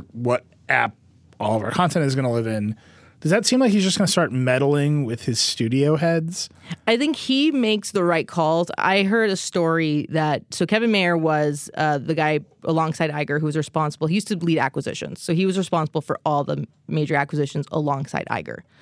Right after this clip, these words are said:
Speaker 2: From what I heard from a source, Kevin was the guy who kinda pitched Twitter to Disney. He was like, "I th-, I don't think this is a good thing.
Speaker 1: They should buy
Speaker 2: We
Speaker 1: Twitter.
Speaker 2: should buy Twitter."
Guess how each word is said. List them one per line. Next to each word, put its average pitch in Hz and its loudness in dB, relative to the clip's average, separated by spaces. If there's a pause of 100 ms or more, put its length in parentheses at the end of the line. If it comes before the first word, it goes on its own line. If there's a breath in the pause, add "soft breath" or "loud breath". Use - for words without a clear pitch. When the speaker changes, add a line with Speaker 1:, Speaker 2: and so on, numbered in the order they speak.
(880 soft breath)
Speaker 2:
From 226 4
what 247 2
I 208 4
heard 185 0
from 175 -2
a 156 -2
source, 147 -4 (300 soft breath)
Kevin 233 2
was 175 2
the 175 0
guy 165 2
who 165 2
kinda 165 0
pitched - -6
Twitter 208 0 (440)
to - -6
Disney. 196 2
He 220 2
was 185 0
like, 170 2
"I 160 0
th-, 262 -6
I 302 -8
don't 269 -6
think 247 -6
this 247 -4
is 214 -6
a 214 -4
good 202 -2
thing. 202 2 (220 loud breath)
Speaker 1:
They 147 4
should 131 2
buy 120 2
Speaker 2:
We 98 -2
Speaker 1:
Twitter. 180 2
Speaker 2:
should 175 0
buy 165 2
Twitter." 185 2